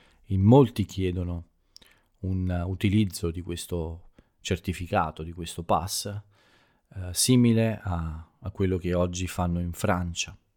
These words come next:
quindi l'uso del certificato per quasi tutte le attività in luoghi chiusi come ristoranti, bar, eh, tutti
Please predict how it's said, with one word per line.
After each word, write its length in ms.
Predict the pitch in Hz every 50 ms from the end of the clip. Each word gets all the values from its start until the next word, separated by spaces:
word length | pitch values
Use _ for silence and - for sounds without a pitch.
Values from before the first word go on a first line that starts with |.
| _ _
quindi 400 | _ - 90 82 82 82 80 82 - _ _ _ _ _ _ _ _ _ _ _ _ _ _
l'uso 680 | - 101 104 110 110 98 107 110 107 104 101 101 - - _ _ _ _ _ _ _ _
del 160 | - 90 85
certificato 800 | - - 92 - - 107 - 113 110 - 107 104 107 - 113 98
per 280 | - 95 90 85 87 - - _ _
quasi 440 | - - - 135 151 139 104 98 92
tutte 300 | - 101 98 - - 95
le 100 | 90 92
attività 640 | 90 87 - - 95 95 95 82 - 85 85 87 - _ _ _ _ _ _ _ _ -
in 160 | 98 92 90
luoghi 300 | 90 90 87 87 85 90
chiusi 420 | 85 - 117 123 120 104 80 87 85
come 420 | 85 82 80 80 80 85 85 80
ristoranti, 800 | 82 92 92 - - 87 82 80 78 80 95 104 101 92 - -
bar, 460 | - 87 87 95 101 98 92 - - _ _ _ _ _ _ _ _ _ _ _ _ -
eh, 440 | - - - - 80 80 78 82 80 _ _ _ _ _ _ _ _ _ _ _ _
tutti 520 | - 127 110 - - 107 101 95 87 85